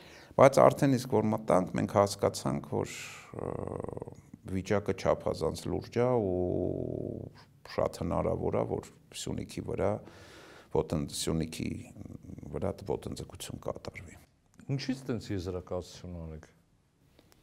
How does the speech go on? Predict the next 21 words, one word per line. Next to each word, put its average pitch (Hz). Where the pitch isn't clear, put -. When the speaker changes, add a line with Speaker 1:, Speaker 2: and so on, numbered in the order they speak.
Speaker 1:
Առաջի 156
հերթին 151
հենց 131
մտանք 107
Սյունիք, 110
արդեն 95
իսկ, -
ը, -
ակնհայտ 90
էր, 110
որ, 92
ը, -
մեր 85
հայրենակիցները 87
շատ 87
լարված 85
էին, 87
տղամարդիկ 85
բոլորը -
զինվորական -
շորերով, -